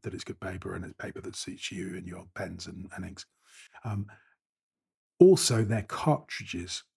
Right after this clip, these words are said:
are absolutely fantastic as well. You know, just little cartridges. So I have quite a lot of pocket pens, Kawecos and things. Um, and I've just gone off and ordered, I don't know, six different colours of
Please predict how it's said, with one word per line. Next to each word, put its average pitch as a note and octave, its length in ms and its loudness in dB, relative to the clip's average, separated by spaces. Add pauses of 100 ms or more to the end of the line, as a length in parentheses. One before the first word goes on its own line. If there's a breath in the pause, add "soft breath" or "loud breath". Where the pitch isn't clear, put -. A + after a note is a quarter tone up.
(100)
are G2+ 140 -6 (160)
absolutely G2 720 -4
fantastic F#2 580 -6
as F#2 100 -12
well. F#2 340 -8
You F#2 80 -10
know, F2+ 100 -6
just - 220 -10
little F#2+ 140 -8
cartridges. F#2+ 460 -6
So G2 180 -4
I G#2 100 2
have F#2+ 300 -2
quite G#2 180 -4
a G2+ 60 -4
lot G2+ 80 -2
of - 100 -12 (220)
pocket D#3 260 6
pens, D#3+ 400 4 (140)
Kawecos B2+ 540 -2
and A#2+ 120 2
things. B2 240 -4 (500)
Um, G2+ 440 0
and F#2 100 -4
I've F2+ 120 -4
just - 180 -4
gone G2 180 -4
off F2 180 -8
and - 80 -10
ordered, F2+ 340 -6 (260)
I F#2 60 -14
don't E2 120 -14
know, E2 120 -12
six - 540 -6 (160)
different - 260 -12
colours F2+ 340 -8
of E2+ 280 -12